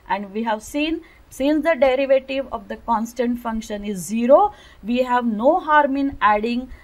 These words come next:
that constant at the end of the s-, answer when we integrate the given function.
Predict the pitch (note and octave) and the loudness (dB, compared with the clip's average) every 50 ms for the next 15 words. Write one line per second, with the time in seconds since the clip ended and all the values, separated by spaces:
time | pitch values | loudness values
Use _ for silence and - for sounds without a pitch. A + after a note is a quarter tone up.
0 | - - F#3 F#3 A#3 A#3+ C#4+ D4+ - _ - C#4+ C#4 C4 C4 B3 - - C4 C4+ | -20 -16 0 4 4 4 4 2 -2 _ 2 4 4 4 2 0 -2 0 0 0
1 | C4+ - - G#3 G#3 G3+ - - - - A#3 C4 C4 A#3 C4 B3+ A3 G#3 A#3 B3+ | -2 -4 -8 -12 -10 -10 -10 -8 -6 -4 -4 -4 -4 -2 -4 -4 -4 -4 -6 -6
2 | B3+ - - - - - - G#3 G#3+ A3 - - A3 A3 A3 A3 - - _ - | -6 -8 -12 -16 -4 0 2 2 2 0 -4 -4 -4 -2 -2 -4 -6 -12 _ -8
3 | G3+ A#3 A#3 A#3 A#3+ B3+ C4 - - A#3 A3 G#3 G3+ - A3+ A3 F#3+ G#3+ G#3 G#3+ | -4 -4 -2 -2 -2 -4 -6 -6 -8 -6 -6 -6 -6 -8 -10 -8 -6 -6 -6 -6
4 | A#3 A#3+ G#3+ F#3+ F#3 A3 G#3+ G3 F#3 F3+ F#3 F#3 F#3 F#3+ - - F3 E3 D#3 - | -8 -10 -12 -12 -10 -8 -6 -4 -4 -2 -2 -2 -4 -4 -4 -4 -2 -2 -4 -6
5 | - - G2+ | -8 -12 -12